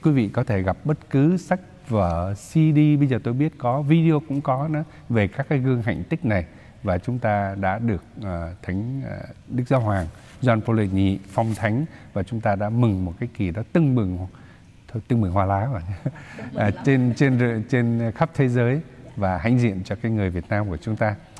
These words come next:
Thế thì là con dân Việt Nam, dù ở, ở ngoại, ở bất cứ nơi đâu, thì cái việc tôn vinh đó là xứng đáng để chúng ta làm.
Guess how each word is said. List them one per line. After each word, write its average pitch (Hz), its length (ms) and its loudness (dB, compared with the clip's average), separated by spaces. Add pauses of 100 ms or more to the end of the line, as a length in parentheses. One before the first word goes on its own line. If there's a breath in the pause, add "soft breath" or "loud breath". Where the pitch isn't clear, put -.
(300 loud breath)
Thế 175 80 2
thì 127 340 2
là 123 140 2
con 139 200 0
dân 143 180 0
Việt 127 180 -4
Nam, 139 220 0
dù 120 180 2
ở, 92 140 0
ở 90 140 -4
ngoại, 101 360 -2
ở 95 100 -2
bất 107 160 -4 (120)
cứ 160 140 0
nơi 143 120 0
đâu, 135 240 0 (340 loud breath)
thì 107 80 -2
cái 151 140 2
việc 139 300 0
tôn 135 200 4
vinh 127 400 0
đó 110 80 0
là 123 120 2
xứng 110 240 -4
đáng 120 180 -2
để 113 140 -2
chúng 101 160 -4
ta 113 140 0
làm. 95 200 2